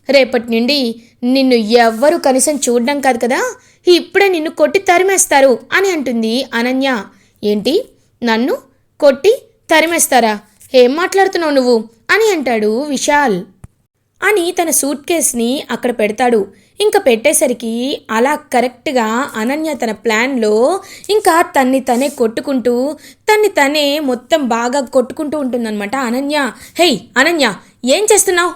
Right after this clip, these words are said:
అని అడుగుతారు. "వద్దు, నన్నేం చేయొద్దు, నన్ను కొట్టొద్దు, కొట్టొద్దు" అని చెప్పి తన్ని తనే కొట్టుకొని బయటికి పరిగెత్తుకుంటూ వచ్చేస్తుంది అనన్య.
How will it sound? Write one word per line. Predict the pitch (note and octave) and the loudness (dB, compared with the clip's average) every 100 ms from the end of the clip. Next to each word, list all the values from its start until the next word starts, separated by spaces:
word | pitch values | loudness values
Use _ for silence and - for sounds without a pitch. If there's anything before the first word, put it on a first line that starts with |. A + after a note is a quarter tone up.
| F4 | 0
అని | G4 | 0
అడుగుతారు. | F#4+ F#4 F4+ F#4 F4+ - _ - | 2 2 2 2 0 -8 _ -2
"వద్దు, | F4+ D4 G4 - - - | -2 0 -2 -2 -16 -4
నన్నేం | F#4+ F4+ F#4+ | -4 -2 -2
చేయొద్దు, | F#4+ F#4 F#4 F#4+ G4 | 0 2 2 0 -4
నన్ను | - - A4 A#4+ - | -6 -4 0 0 0
కొట్టొద్దు, | F4+ - G4 F#4+ - - - | -2 0 0 0 -2 -8 2
కొట్టొద్దు" | A#4+ A#4+ A4 F4+ D#4+ | 2 4 2 2 0
అని | F4 F4+ | 0 0
చెప్పి | D4+ C4 B3+ C#4 - | -2 -4 -4 -4 -2
తన్ని | A#3+ A#3 | -2 -2
తనే | A3+ A3+ B3+ | -2 -2 -2
కొట్టుకొని | C#4 A#3 G#3+ C4 C4 A3 A3 C4 F#4 - B3+ A3+ | -2 -4 -4 -2 -2 -2 -2 -4 -4 -8 -10 0
బయటికి | D#4 G4 G#4+ | 2 4 2
పరిగెత్తుకుంటూ | G4+ C4 B3 E4 - E4 D4 C#4 | 2 2 2 0 -4 -8 -4 -2
వచ్చేస్తుంది | A3 B3+ B3 - G#3+ G3+ G#3+ - A3+ | 0 0 -2 -2 -4 -4 -4 -4 -4
అనన్య. | A3+ C4+ C#4+ D4 B3+ | -2 -2 -2 -2 -2